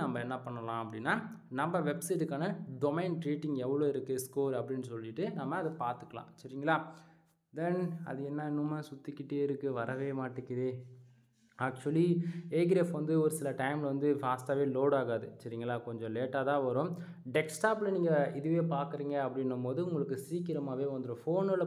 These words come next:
பார்க்கும்போது கொஞ்சம் லேட்டா தான் வரும், வெயிட் பண்ணி தான் ஆகணும், வேற வழி இல்ல. More than இன்டர்நெட்டுமே நல்லா ஃபாஸ்ட்டா தான் இங்க நமக்கு சைட்டு இருக்கு. ஆம், நாம வேணா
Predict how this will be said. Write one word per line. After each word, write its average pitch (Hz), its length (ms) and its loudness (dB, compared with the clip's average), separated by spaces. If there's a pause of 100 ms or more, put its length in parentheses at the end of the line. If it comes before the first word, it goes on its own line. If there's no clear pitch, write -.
(100)
பார்க்கும்போது 143 480 0 (420)
கொஞ்சம் 135 380 0
லேட்டா 151 320 4
தான் 151 160 6
வரும், 147 260 0 (160)
வெயிட் 135 240 -2
பண்ணி 135 220 0
தான் 135 120 2
ஆகணும், 123 280 -4
வேற 110 100 -4 (100)
வழி 131 280 2
இல்ல. 135 140 -2 (180)
More 127 160 -4
than 151 120 0 (440)
இன்டர்நெட்டுமே 156 580 0
நல்லா 139 240 2
ஃபாஸ்ட்டா 127 400 -4
தான் 139 140 -2
இங்க 135 180 -2
நமக்கு 120 260 -6 (120)
சைட்டு 123 260 -6 (140)
இருக்கு. 139 280 -2 (580)
ஆம், 113 300 -2 (460)
நாம 120 300 -4
வேணா 143 220 -4